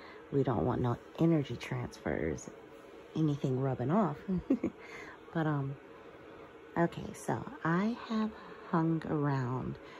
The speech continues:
certain people that, of course, once they show me their true self, I'm done with them. Like, I've had, um, moments when I would be in beauty school.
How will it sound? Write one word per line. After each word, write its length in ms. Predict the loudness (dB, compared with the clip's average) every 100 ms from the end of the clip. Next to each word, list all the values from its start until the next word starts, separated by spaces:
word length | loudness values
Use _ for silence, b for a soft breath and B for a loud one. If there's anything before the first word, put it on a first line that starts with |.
| B B B B B -16
certain 400 | -2 0 2 0
people 680 | -4 -2 -2 -2 -2 -2 -4 -2
that, 160 | -2 0
of 120 | -2
course, 360 | -2 -2 -2
once 220 | -2 -4 -4
they 100 | -6
show 300 | -6 -2 0
me 140 | 2 2
their 140 | 0
true 240 | -2 -4
self, 320 | -2 0 0 -2 -2
I'm 180 | 2 2
done 240 | 2 2
with 140 | 0 0
them. 160 | -2 -4 -12 -18 -18 -16 -4
Like, 180 | -4 0
I've 240 | 2 2
had, 800 | 0 0 2 4 4 2 2 2 -2 -4
um, 560 | -2 0 0 0 -2 -4 -8 -16 -20 -18 -18 -18 -18 -12 -10 -10 -4
moments 480 | 0 2 0 -2 0
when 120 | 0
I 120 | 0 0
would 180 | -2
be 320 | -2 0 0 0
in 200 | 0 0
beauty 340 | 0 0 0
school. 440 | -4 -6 -6 -6